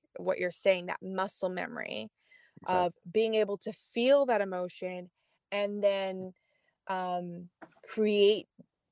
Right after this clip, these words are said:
Speaker 1: the habits that then allow that emotion to continue to be cultivated and experienced, and ultimately letting that emotion, it only attracts more of itself, right? That's how it works.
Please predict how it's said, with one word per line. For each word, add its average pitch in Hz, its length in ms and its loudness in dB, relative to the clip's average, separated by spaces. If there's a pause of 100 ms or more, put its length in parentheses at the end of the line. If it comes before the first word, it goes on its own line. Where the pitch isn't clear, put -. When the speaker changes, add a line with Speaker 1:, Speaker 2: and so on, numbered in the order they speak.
(120)
Speaker 1:
the 175 200 -2
habits 202 760 4
that 185 320 2 (140)
then 185 400 -4 (300)
allow 196 760 4
that 175 300 -8
emotion 180 1000 -10 (760)
to 254 160 -2
continue 262 440 0
to 240 100 0
be 196 160 -2 (120)
cultivated 180 880 2 (600)
and 185 240 0
experienced, - 960 -4 (200)
and 185 180 -4
ultimately 185 680 2
letting 185 340 0
that 180 200 4
emotion, 180 760 -2 (520)
it 214 140 6
only 247 260 6
attracts 208 400 -4
more 190 220 -2
of 165 60 -6
itself, - 520 -8 (140)
right? 185 220 -2
That's 185 180 -6
how 214 80 -2
it - 120 -4
works. - 640 -8